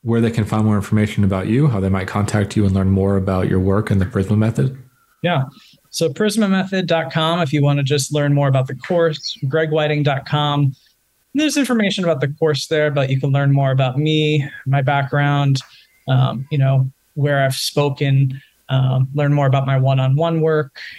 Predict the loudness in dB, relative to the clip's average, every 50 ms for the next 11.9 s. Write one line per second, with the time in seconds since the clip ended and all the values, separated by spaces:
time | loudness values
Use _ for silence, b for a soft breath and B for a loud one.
0 | -2 0 2 2 2 2 -2 -2 -2 -4 -4 -2 0 0 2 2 0 0 0 -2
1 | -2 -2 -6 -10 _ -6 -2 0 0 2 2 0 0 -2 -2 -2 0 0 0 0
2 | 0 0 0 0 0 2 0 0 -2 -2 -2 -2 0 0 -2 -2 -2 0 0 0
3 | 0 2 0 0 0 -2 -2 0 0 0 0 0 -2 -2 -2 -2 -2 -4 -2 -2
4 | 0 2 2 2 2 2 2 0 B B B B B B B B B -2 0 0
5 | 2 2 2 0 0 0 0 0 0 2 2 2 2 2 2 0 -2 -4 -4 -4
6 | -2 -2 0 0 2 0 0 -2 0 0 0 2 2 0 0 -2 -4 -4 -6 -4
7 | -2 0 0 2 2 2 0 -2 -4 -6 -2 0 2 2 2 0 -2 -2 0 0
8 | 2 2 2 0 -2 -2 -2 -2 -2 -2 -2 -2 0 0 2 2 2 2 2 2
9 | 0 0 -2 -2 -2 -2 -2 0 0 -2 -2 -2 -2 -2 0 0 0 0 2 0
10 | 0 0 -2 B B B B B _ 0 0 0 0 -2 -2 0 0 0 0 -2
11 | -8 -8 -4 -2 -2 -2 -2 -2 -2 -2 0 0 -2 -2 -4 -8 -10 -8